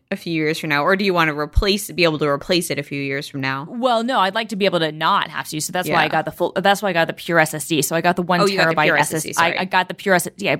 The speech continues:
Speaker 2: I paid the ridiculous upsell and got the one terabyte pure S S D. Um, and, and if I need more space than that, um,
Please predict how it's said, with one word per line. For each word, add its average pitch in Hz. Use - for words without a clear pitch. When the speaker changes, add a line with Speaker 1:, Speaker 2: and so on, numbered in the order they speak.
Speaker 2:
I 170
paid 170
the 180
ridiculous 170
upsell 160
and 156
got 151
the 156
one 156
terabyte 151
pure 151
S 151
S -
D. 156
Um, 165
and, 175
and 175
if 170
I 170
need 170
more 160
space 151
than 151
that, 151
um, 170